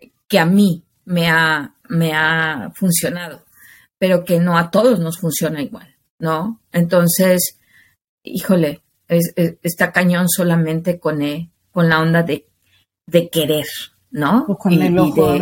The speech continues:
Speaker 2: desde allá,
Speaker 1: de hacer
Speaker 2: claro.
Speaker 1: tus reafirmaciones y afirmaciones en positivo <laughs> todos los días.
Speaker 2: Oye, y se me viene una a la mente, que no sé si
Speaker 1: <laughs>
Speaker 2: a ti te ha pasado.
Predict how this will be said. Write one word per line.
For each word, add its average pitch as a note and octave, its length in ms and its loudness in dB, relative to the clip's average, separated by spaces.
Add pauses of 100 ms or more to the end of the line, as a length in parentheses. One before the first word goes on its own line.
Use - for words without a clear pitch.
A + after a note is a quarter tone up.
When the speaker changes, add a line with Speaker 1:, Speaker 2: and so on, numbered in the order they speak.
Speaker 2:
desde E3 220 -4
allá, E3 300 -2
Speaker 1:
de F3 80 2
hacer F#3 300 2
Speaker 2:
claro. E3+ 100 -8
Speaker 1:
tus F3 200 0
reafirmaciones D#3+ 1080 -2 (160)
y D#3 160 -4
afirmaciones D3+ 1120 -4
en C#3 160 -8
positivo B3 600 0 (140)
<laughs> - 160 -2
todos - 200 2
los - 340 -10
días. - 320 -12 (1120)
Speaker 2:
Oye, B3 460 4 (520)
y B3+ 260 0 (720)
se C4+ 140 2
me C#4 140 4
viene F#4 200 4 (180)
una A4 80 4
a F4 40 4
la C4 120 2
mente, G#3+ 560 2 (440)
que G#3 140 -4
no A3+ 80 6
sé B3 160 4
si A#3 340 0
Speaker 1:
<laughs> - 40 -20
Speaker 2:
a G3+ 80 0
ti A3+ 160 -2
te A3+ 100 0
ha A#3 100 2
pasado. F3+ 460 -4